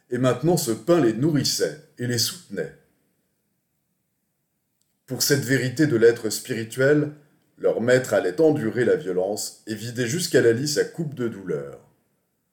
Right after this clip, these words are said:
Il lui fallait les quitter. Alors que la gloire sublime d'une victoire éternelle le couvrait de son ombre,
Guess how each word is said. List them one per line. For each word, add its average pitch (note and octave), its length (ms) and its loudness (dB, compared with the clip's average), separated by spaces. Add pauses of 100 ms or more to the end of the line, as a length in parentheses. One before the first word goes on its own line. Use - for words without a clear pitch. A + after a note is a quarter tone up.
(380)
Il D#3 100 2
lui D#3 160 2
fallait B2 300 6
les A2 140 -4
quitter. - 400 -20 (1200)
Alors D#3 320 6
que C3 80 2
la G2+ 120 4
gloire C#3+ 360 4
sublime B2+ 440 -4
d'une F2+ 160 -12
victoire A#2 460 0
éternelle A2 520 0
le D#3+ 140 -12
couvrait C3+ 440 -4
de G#2 100 -4
son G2+ 220 -8
ombre, G#2 440 -12